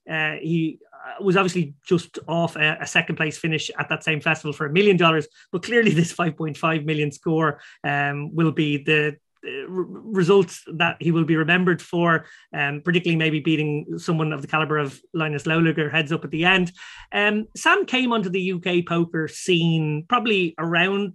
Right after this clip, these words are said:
the same time as us, maybe a little before us. We've seen a lot of him down the years. What are your thoughts on Sam and, and this result and what it might mean?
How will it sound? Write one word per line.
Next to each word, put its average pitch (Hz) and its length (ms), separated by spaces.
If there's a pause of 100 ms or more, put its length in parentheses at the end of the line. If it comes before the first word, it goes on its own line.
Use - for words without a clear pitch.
the 185 80
same 202 180
time 208 140
as 202 80
us, 214 100
maybe 190 160
a 175 60
little 202 240
before 208 400
us. 220 200 (280)
We've 208 120
seen 220 160
a 190 60
lot 185 180
of 165 60
him 160 140
down 160 220
the 156 60
years. 165 500
What 254 540
are 254 120
your 190 220
thoughts 175 320
on 156 100
Sam 160 260
and, 151 160
and 147 240
this 156 180
result 151 300
and 143 80
what 147 80
it 151 80
might 147 160
mean? 143 280